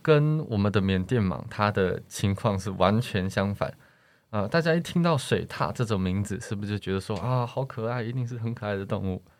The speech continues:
所以说，俗话说，“可爱即是正义”嘛。在金门当地，水獭可以，它的待遇啊，可以说是人见人爱，花见花开啊，真的是非常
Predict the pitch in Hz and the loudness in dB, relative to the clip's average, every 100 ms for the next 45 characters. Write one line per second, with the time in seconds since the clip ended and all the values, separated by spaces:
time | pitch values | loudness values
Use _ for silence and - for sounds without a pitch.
0 | _ _ - - - 104 101 107 - 110 | _ _ -20 -14 -4 -2 0 -2 0 2
1 | 120 123 110 101 - 101 110 101 95 104 | 2 2 0 -4 -2 2 2 2 -2 0
2 | 110 90 92 82 - - - - - - | 2 2 0 -4 -6 -14 -18 -20 -20 -2
3 | 123 110 104 131 117 101 104 107 107 - | 4 4 4 2 2 2 2 0 -4 -8
4 | - - 101 98 135 107 - 110 98 - | -14 -6 -4 -2 0 0 -2 -4 -4 -8
5 | - 123 104 127 98 98 - - 104 - | -4 -4 2 2 2 0 -6 -6 -4 -2
6 | 104 110 92 101 107 120 98 90 104 87 | -2 -2 2 4 4 4 2 0 -2 -2
7 | - 101 98 101 90 85 - 87 - - | 2 2 2 0 0 -2 -2 -4 -6 -14
8 | _ _ _ - 98 92 98 92 - 113 | _ _ _ -4 -2 -2 -2 -6 -2 -2
9 | 110 101 92 | 0 0 0